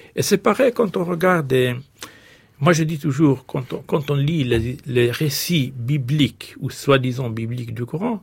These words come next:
c'est pas vraiment des récits bibliques. Qu'est-ce que je veux dire par ça ?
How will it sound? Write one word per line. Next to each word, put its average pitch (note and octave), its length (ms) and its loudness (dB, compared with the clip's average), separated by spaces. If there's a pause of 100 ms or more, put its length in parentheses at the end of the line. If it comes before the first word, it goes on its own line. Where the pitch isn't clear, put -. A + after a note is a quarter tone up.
(140)
c'est - 220 -6
pas C4+ 120 4
vraiment A#3 320 0
des F3 120 2
récits D3 300 -2
bibliques. A2 460 -8 (1300)
Qu'est-ce - 180 0
que D#3+ 80 2
je B2+ 100 2
veux B2 380 -2
dire A#2 220 -4
par A#2 160 -8
ça ? A2+ 160 -10